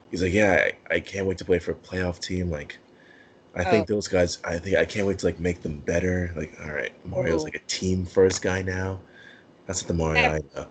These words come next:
Speaker 2: team first guy when they get signed somewhere.
Speaker 1: But he,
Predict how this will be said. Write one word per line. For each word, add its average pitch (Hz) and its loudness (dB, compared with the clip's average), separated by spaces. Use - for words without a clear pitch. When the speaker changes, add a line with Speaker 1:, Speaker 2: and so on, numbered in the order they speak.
Speaker 2:
team - -16
first 175 -2
guy 170 0
when 170 -6
they 160 -6
get - -4
signed 135 -6
somewhere. 143 -2
Speaker 1:
But 90 0
he, 98 2